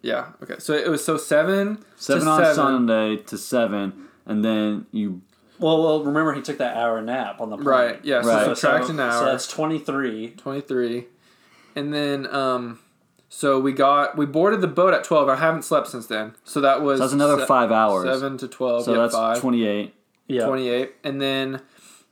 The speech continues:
Speaker 1: I would say from, what, twelve to three, I was up on the cruise ship. And then I, I know we took a nap for two hours, so that's thirty-one. And then from, say, just five to midnight.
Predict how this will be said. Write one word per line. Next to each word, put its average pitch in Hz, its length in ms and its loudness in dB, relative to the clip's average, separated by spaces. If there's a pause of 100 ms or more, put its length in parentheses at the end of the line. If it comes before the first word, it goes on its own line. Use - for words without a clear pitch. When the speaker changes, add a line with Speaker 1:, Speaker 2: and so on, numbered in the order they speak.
(180)
Speaker 1:
I 135 100 2
would 139 140 0
say 131 580 0 (420)
from, 127 680 -2 (960)
what, 131 240 -4
twelve 160 580 2
to 147 540 0
three, 143 220 4
I 131 100 6
was 135 140 0
up 131 120 0
on 151 100 -4
the 156 80 -8
cruise 135 280 -4
ship. 123 220 -4
And 131 120 -8
then 131 120 -4 (100)
I, 120 200 0
I 135 140 2
know 151 180 0
we 180 100 0
took 170 160 -4
a 160 40 -4
nap 147 200 -2
for 135 120 -4
two 131 220 -2
hours, 120 300 2
so 131 80 -10
that's 120 380 -2 (460)
thirty-one. 135 800 0 (1500)
And 139 160 -6
then 135 120 -4
from, 127 500 -4 (380)
say, 147 280 -2
just 143 220 -2
five 127 280 2
to 131 60 -4
midnight. 113 420 -8